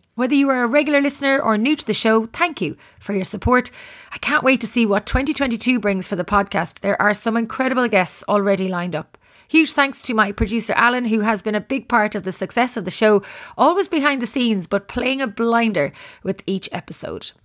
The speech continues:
Well done to everyone who completed the December Fitness Challenge. We'll be announcing the winners of some super prizes in the coming days. And speaking of prizes, the Christmas Cracker giveaway continues on the Try Talking Sport Facebook page, so be sure to check it out. There are plenty of prizes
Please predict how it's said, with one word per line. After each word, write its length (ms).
Well 200
done 160
to 100
everyone 280
who 100
completed 440
the 60
December 400
Fitness 300
Challenge. 360
We'll 140
be 100
announcing 360
the 80
winners 280
of 80
some 180
super 340
prizes 380
in 100
the 40
coming 280
days. 340
And 100
speaking 360
of 100
prizes, 460
the 80
Christmas 320
Cracker 340
giveaway 460
continues 500
on 80
the 80
Try 220
Talking 260
Sport 280
Facebook 400
page, 240
so 280
be 80
sure 220
to 100
check 300
it 60
out. 180
There 100
are 120
plenty 520
of 160
prizes 420